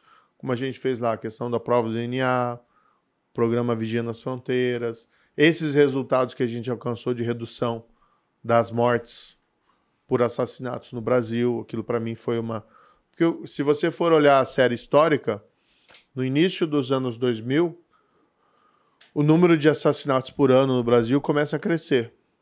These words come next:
Chega no auge em dois mil e dezessete, com mais ou menos sessenta e sete mil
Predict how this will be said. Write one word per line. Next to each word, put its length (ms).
Chega 380
no 180
auge 560
em 160
dois 220
mil 120
e 20
dezessete, 800
com 100
mais 220
ou 40
menos 200
sessenta 380
e 40
sete 340
mil 360